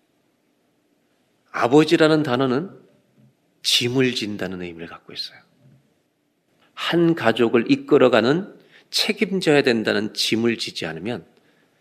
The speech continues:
그는 아버지가 아니에요. 자녀라는 의미는 속썩이고 문제도 많이 일으키지만, 자녀라는 의미는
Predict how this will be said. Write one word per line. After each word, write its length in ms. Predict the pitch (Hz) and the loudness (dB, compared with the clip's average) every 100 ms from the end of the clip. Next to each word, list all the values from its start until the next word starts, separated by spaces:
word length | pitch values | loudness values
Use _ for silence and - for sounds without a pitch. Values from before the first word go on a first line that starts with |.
| _ - | _ -10
그는 240 | 92 82 | -6 -6
아버지가 460 | - 80 - - - | -8 -12 -16 -14 -16
아니에요. 280 | - - - _ _ _ _ _ _ _ _ _ _ _ _ _ _ | -16 -20 -20 _ _ _ _ _ _ _ _ _ _ _ _ _ _
자녀라는 640 | - - 123 170 185 185 165 | -8 -4 0 2 4 2 2
의미는 520 | 147 135 107 90 - _ _ _ _ _ _ _ _ _ _ | 2 0 -2 -6 -16 _ _ _ _ _ _ _ _ _ _
속썩이고 880 | - - 160 - 151 127 123 123 120 | -8 -2 0 2 2 2 2 2 2
문제도 420 | 117 113 113 104 101 | 2 0 0 -2 -4
많이 300 | - 104 107 | -4 -2 -2
일으키지만, 640 | 107 104 101 95 147 202 _ _ _ _ _ _ _ _ _ | -2 -12 -8 -8 -8 -12 _ _ _ _ _ _ _ _ _
자녀라는 560 | - 110 98 101 101 95 | -8 -4 0 2 0 -2
의미는 480 | 92 92 151 101 | -4 -4 -6 -8